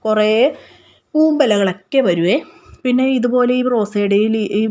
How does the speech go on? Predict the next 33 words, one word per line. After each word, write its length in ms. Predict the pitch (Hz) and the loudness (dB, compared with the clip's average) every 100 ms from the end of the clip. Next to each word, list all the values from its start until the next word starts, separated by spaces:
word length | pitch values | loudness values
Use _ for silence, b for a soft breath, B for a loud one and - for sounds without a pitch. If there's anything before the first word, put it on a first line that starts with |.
| 220 | -2
പൂവുണ്ടായത് 540 | 247 247 233 214 214 262 | -2 0 0 0 -2 0
കരിഞ്ഞ് 300 | 262 254 277 | -2 0 0
നിൽക്കുന്ന 240 | 254 247 240 | 0 0 0
ഭാഗമില്ല, 380 | 233 202 196 180 | 0 2 0 0
അതിൻ്റെ 120 | 220 277 | -2 -2
കുറച്ച് 340 | 277 254 - 320 | -2 -4 -6 -6
താഴെ 360 | 311 226 202 226 220 | -2 -2 0 0 -2
വെച്ചിട്ട് 280 | 202 185 208 | -6 -6 -4
വേണം 200 | 208 214 | -4 -4
നമ്മൾ 140 | 214 208 | -4 -6
എപ്പോഴും 260 | 202 214 226 | -2 0 0
ഇത് 60 | 214 | 0
കട്ട് 220 | 214 190 214 | -2 -4 -2
ചെയ്ത് 180 | 208 175 | 0 0
കൊടുക്കാൻ. 280 | 165 165 208 B B B - | -4 -4 -6 B B B -2
ആ 20 | 277 320 320 | 0 0 0
കരിഞ്ഞ 300 | 262 240 262 285 | -2 -2 -2 -2
പൂവിനെ 300 | 254 220 233 | 0 0 -2
അങ്ങനെ 200 | 233 269 | -2 -2
തന്നെ 160 | 262 226 | -2 -2
അവിടെ 120 | 220 226 | 0 -2
വെച്ചേക്കരുത് 480 | 220 196 214 208 | -2 -2 -2 -2
കേട്ടോ. 140 | 175 202 | -2 -2
അത് 80 | 208 | -2
നമ്മൾ 140 | 240 233 | -4 -4
കട്ട് 180 | 196 - | -4 0
ചെയ്ത് 160 | 240 220 233 | 0 2 0
കഴിഞ്ഞാൽ 340 | 185 175 185 214 | -2 -4 -4 -4
നമുക്ക് 240 | 196 214 214 | -6 -6 -6
പുതിയ 280 | 220 208 233 240 | -6 -2 0 0
പുതിയ, 360 | 180 185 233 - B B B - 196 | -4 -2 -2 -4 B B B -12 -6
ആ, 20 | 196 202 202 | -2 0 0
ലീവ്സും 440 | 208 202 - 233 | -2 -4 -4 -2